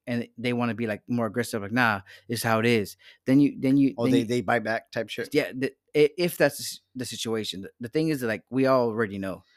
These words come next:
Speaker 1: So none of us do that. So, so we're, right away, we're like, we agree with them, like, "Yeah, fuck yeah." Like,
Speaker 2: Yeah,
Speaker 1: this, this
Speaker 2: <laughs> yeah, I
Speaker 1: thi-,
Speaker 2: agree.
Speaker 1: yeah, this shit is stupid as fuck. I was like, "But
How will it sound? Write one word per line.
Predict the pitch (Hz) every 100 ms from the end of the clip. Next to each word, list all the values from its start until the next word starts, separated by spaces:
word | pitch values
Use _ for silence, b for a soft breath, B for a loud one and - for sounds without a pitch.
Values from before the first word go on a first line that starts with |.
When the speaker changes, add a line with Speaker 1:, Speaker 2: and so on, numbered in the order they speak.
| B B
Speaker 1:
So | - 123
none | 127 147
of | 143
us | 127
do | 127 120
that. | 87 - _ b b b
So, | - -
so | - 131
we're, | 131 143 147 -
right | 131 143
away, | 147
we're | 147
like, | 131 110
we | 123 131
agree | 120 143
with | 139
them, | 117
like, | 113 175
"Yeah, | 254 -
fuck | - 220
yeah." | - 107 -
Like, | 104
Speaker 2:
Yeah, | 190
Speaker 1:
this, | 143 -
this | 294 -
Speaker 2:
<laughs> | 302
yeah, | 240 B -
I | 294
Speaker 1:
thi-, |
Speaker 2:
agree. | 220 339 302 -
Speaker 1:
yeah, | - 160
this | 359
shit | 381 392
is | 208 -
stupid | - - 440 415
as | 359
fuck. | 427 349 -
I | 156
was | 151
like, | 135 139
"But | 185